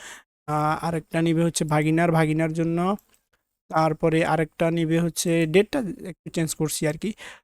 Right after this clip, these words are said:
আরেকটা নিবে ভাগিনার, ভাগিনার, ভাগিনার জন্য, ঠিক আছে?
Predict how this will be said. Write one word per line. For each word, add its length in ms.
আরেকটা 340
নিবে 240
ভাগিনার, 440
ভাগিনার, 400
ভাগিনার 400
জন্য, 260
ঠিক 120
আছে? 160